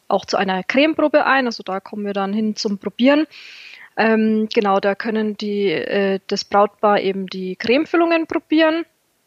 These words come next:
Und dann, ja, wird einfach alles besprochen. Also ich frage auch schon immer schon vorab, also vor dem Termin, ob man mir vielleicht eine Einladungskarte oder irgendwie,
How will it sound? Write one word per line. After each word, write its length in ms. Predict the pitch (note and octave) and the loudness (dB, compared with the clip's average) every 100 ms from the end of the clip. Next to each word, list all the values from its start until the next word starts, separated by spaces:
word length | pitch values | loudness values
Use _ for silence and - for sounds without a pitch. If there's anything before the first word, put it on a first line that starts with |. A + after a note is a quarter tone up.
| _ _ _ _ - _ | _ _ _ _ -18 _
Und 500 | A3+ A3+ A#3+ A#3 A3+ - | 2 4 2 -2 -6 -2
dann, 580 | G#3 A3 A3 A3 G#3+ - | 0 0 -4 -4 -6 -2
ja, 220 | F#3 F3 | -2 0
wird 160 | G#3 - | -4 -6
einfach 280 | G#3+ G#3+ | -6 -6
alles 260 | - G3 G#3 | -4 -4 -4
besprochen. 640 | - - - G3 G#3 F3 | -8 -8 -4 -4 -4 -2
Also 300 | G3 G#3+ G#3+ | -2 2 2
ich 180 | G3 - | 2 0
frage 280 | - A3+ A#3 | 2 4 4
auch 80 | - | 0
schon 100 | A3+ | -2
immer 140 | A#3 | -2
schon 240 | - G#3+ G#3+ | -2 -4 -6
vorab, 480 | - G#3 - A#3 | 0 2 4 0
also 180 | G#3+ G3+ | -2 -6
vor 140 | G#3+ G#3 | -2 -2
dem 160 | A3+ | -2
Termin, 320 | A#3+ A3+ A3+ | -2 0 0
ob 100 | F#3+ | 0
man 100 | G#3+ | 0
mir 120 | G3+ G3 | 0 0
vielleicht 380 | F#3+ F3+ - | 2 0 0
eine 100 | - | -2
Einladungskarte 1120 | - B3 A#3 A3+ A#3 - G#3 G#3 A3 G#3 G#3 F#3 | 0 2 2 2 -4 -2 -2 0 -2 -2 -2 -2
oder 160 | F#3 | -2
irgendwie, 560 | - G3+ G#3 G3+ G3 | -2 -4 -6 -6 -4